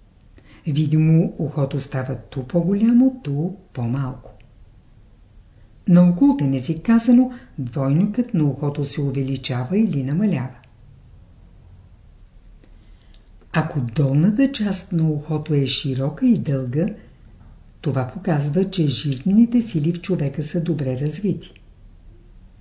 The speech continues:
За сметка на това, те поглъщат част от умствената дейност. Тя трябва да бъде съразмерно развита. Ако е слаба, по някакъв начин трябва да се предизвикват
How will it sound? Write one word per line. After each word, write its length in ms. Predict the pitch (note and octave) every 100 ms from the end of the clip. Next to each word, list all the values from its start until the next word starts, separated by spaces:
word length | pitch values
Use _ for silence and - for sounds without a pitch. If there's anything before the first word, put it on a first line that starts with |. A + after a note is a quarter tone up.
| - -
За 180 | C#3+ D3
сметка 440 | C#3+ D3+ C#3+ - D3
на 140 | C#3+
това, 440 | C#3+ F#3 C4 B3+ -
те 280 | C3+ C3+ -
поглъщат 680 | C3+ B2 C3+ - B3 B3+ -
част 500 | D3+ D3 D3 - -
от 240 | F3+ E3 A#3+
умствената 640 | A3 - - C#3 C3 C3+
дейност. 720 | A#2 B2+ B2+ C#3 - - - - - - - - - - - -
Тя 300 | D3 D#3 F3
трябва 300 | C#3+ C3+ C#3
да 140 | C#3+
бъде 520 | - D3 D3+ C#3+ C#3 - - - - -
съразмерно 920 | - - E3 D#3 C#3+ G3+ F#3+ F3 D3
развита. 480 | C3 B2 B2+ B2+ - - - - - - - - - -
Ако 220 | E3 D3 D3+
е 80 |
слаба, 580 | C#3+ D3 C3+ F3+ A#3+ B3
по 440 | G#3 F#3 F3 F3 F3 - -
някакъв 720 | E3+ D3+ C#3+ C3+ F#3+ F#3+ B3+ F3+
начин 460 | E3 E3+ A3+ A3+
трябва 360 | E3 D3 D3 D#3
да 120 | D#3
се 200 | - D#3+
предизвикват 840 | D3 C#3+ C#3+ C3+ D#3 D#3 D#3+ D#3+